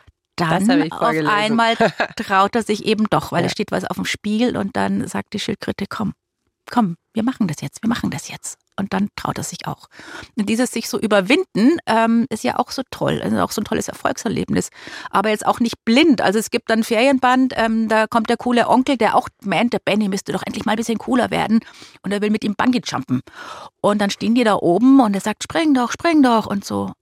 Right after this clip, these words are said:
Speaker 2: Und dann sagt der Benny, denkt sich dann eigentlich nur, warum eigentlich? Und lässt es sein und geht einfach zu Fuß wieder runter. Also sinnloser Mut muss nicht sein. Mut nur oder Draufgängertum bloß, ähm, um, um irgendjemand beeindrucken zu können,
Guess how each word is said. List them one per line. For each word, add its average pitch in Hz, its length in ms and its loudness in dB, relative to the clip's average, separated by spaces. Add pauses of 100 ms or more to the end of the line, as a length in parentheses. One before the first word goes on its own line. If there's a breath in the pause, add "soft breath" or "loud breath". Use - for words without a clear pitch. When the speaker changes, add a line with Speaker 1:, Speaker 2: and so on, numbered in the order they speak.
(100)
Speaker 2:
Und - 160 -4
dann 202 100 0
sagt 196 220 -6
der 202 80 -4
Benny, 196 380 -2 (160)
denkt 214 220 -2
sich 220 80 -4
dann 202 120 -2
eigentlich 196 400 -4
nur, 214 240 2 (380)
warum 165 440 -2 (200)
eigentlich? 202 680 -4
Und 208 140 -14
lässt 202 320 -6
es - 380 -8
sein 294 340 2
und 220 140 -8
geht 220 180 -6
einfach 190 240 -6
zu - 120 -8
Fuß - 260 -10
wieder 185 140 -4
runter. 127 320 -4 (420 loud breath)
Also 185 180 -2
sinnloser 247 540 2
Mut 254 260 4 (200)
muss 220 200 2
nicht - 180 -6
sein. - 280 -4 (180)
Mut 247 320 4
nur 240 340 6
oder 214 280 2
Draufgängertum 226 840 0
bloß, 214 440 0
ähm, 190 280 0
um, 208 300 2 (400 loud breath)
um - 180 0
irgendjemand 214 440 0
beeindrucken 233 480 -2
zu 233 120 -4
können, 208 420 2